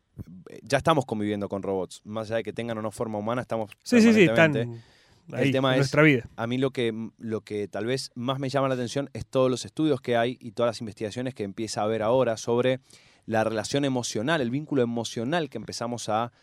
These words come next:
Speaker 1: eh, a tener y a desarrollar con estos dispositivos o con estos robots.
Speaker 2: Bien.
Speaker 1: Eh, hay algunos experimentos que el otro día leí un artículo que hablaba sobre, eh, le daban, le daban un,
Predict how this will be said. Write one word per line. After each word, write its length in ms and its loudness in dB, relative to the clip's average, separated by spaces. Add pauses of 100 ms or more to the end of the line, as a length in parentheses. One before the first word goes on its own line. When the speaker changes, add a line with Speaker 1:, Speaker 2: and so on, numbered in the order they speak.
(280)
Speaker 1:
eh, 280 -4
a 140 -6
tener 400 -4
y 80 -2
a 60 2
desarrollar 540 -2
con 180 -4
estos 180 -10
dispositivos 800 -10 (320)
o 140 -8
con 140 -2
estos 220 -8
robots. 460 -2
Speaker 2:
Bien. 300 4
Speaker 1:
Eh, 160 -2
hay 260 2
algunos 300 2
experimentos 600 0
que 120 -4
el 80 0
otro 120 -4
día 120 2
leí 160 0
un 100 -6
artículo 500 -4 (800)
que 100 -6
hablaba 240 6
sobre, 300 -2 (320)
eh, 320 -4
le 240 -6
daban, 460 4
le 120 0
daban 280 4
un, 920 -6